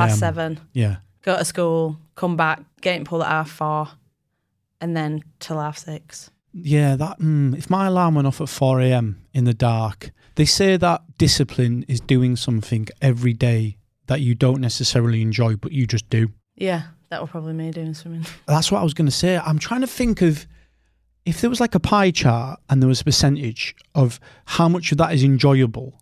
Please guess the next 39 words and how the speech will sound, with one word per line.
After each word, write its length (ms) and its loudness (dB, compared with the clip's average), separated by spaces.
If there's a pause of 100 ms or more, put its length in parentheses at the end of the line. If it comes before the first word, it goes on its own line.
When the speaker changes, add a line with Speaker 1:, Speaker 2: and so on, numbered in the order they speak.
(160)
Speaker 2:
would 160 0
you 60 2
say, 220 2
like, 140 0
what, 180 0
five, 460 0
ten 200 0
percent? 460 -2 (180)
Speaker 1:
I 80 -4
think 240 -6
when 160 0
I 60 0
were 80 0
younger, 340 2
Speaker 2:
Or 20 8
is 80 4
Speaker 1:
I 60 4
Speaker 2:
that 60 0
being 140 4
a 40 2
bit 120 -2
harsh? 440 0
Speaker 1:
Yeah, 520 0 (200)
I 100 4
reckon 380 0
towards 320 -2
the 100 -2
end 240 -2
it 80 -4
were 80 -6
probably 320 -6
about 220 -6
that. 260 -6 (140)
Probably 240 -4
did 160 -4
it 140 -6
'cause 260 -8
I 100 -6
was 440 -6